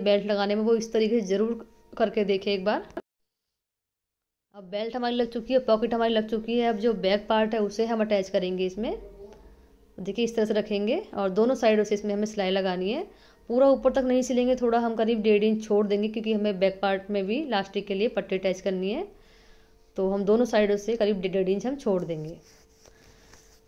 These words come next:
तो हमने साइड अटैच कर ली है अपनी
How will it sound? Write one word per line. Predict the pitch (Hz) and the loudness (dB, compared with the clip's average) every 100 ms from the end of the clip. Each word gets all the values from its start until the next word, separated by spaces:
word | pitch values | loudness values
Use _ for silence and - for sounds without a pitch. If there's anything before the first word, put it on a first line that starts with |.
| _ - - - - - - | _ -20 -20 -20 -20 -16 0
तो | 226 | 2
हमने | 220 220 233 359 - - - - | 4 4 4 2 -4 -16 -20 -20
साइड | - 208 214 226 | -2 4 4 4
अटैच | 202 208 202 - | 2 2 2 2
कर | 196 | 0
ली | 190 202 | 2 2
है | 196 | 2
अपनी | 196 220 | 2 -2